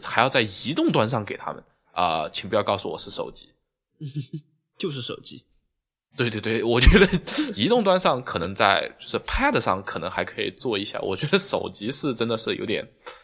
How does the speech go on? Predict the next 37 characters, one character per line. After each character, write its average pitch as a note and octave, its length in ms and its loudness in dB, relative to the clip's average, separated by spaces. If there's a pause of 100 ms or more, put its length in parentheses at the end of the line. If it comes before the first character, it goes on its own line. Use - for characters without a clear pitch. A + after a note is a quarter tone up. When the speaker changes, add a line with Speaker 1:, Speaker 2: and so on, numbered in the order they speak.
(760)
Speaker 1:
有 G2+ 100 -4
点 F#2+ 180 -4
真 G2+ 100 -6
的 G2 80 -2
是 F#2 140 -4
强 F#2 260 -2
人 G2 140 -2
所 A2+ 180 -6
难 D2+ 160 -6
的 F2+ 60 -6
感 D#2 180 -6
觉， - 180 -20
就。 - 140 -6 (260)
<laughs> D3+ 280 -6
Speaker 2:
是 - 220 -6
的， - 120 -12
是 - 160 -16
的， B2+ 120 -16 (320)
我 G2+ 160 -8
们 C#3 100 -2
设 F3 100 -2
计 D3 140 0
师 C#3+ 140 -4
在 C3+ 100 0
设 C#3 160 -4
计 B2+ 100 -6
过 B2 140 -8
程 A#2+ 60 -8
中 A#2+ 120 -8
也 A2 120 -8
感 - 120 -14
觉 - 160 -12 (300)
被 D3 140 0
强 A#2 280 -8
人 A#2 140 -6
所 - 200 -10
难。 - 140 -18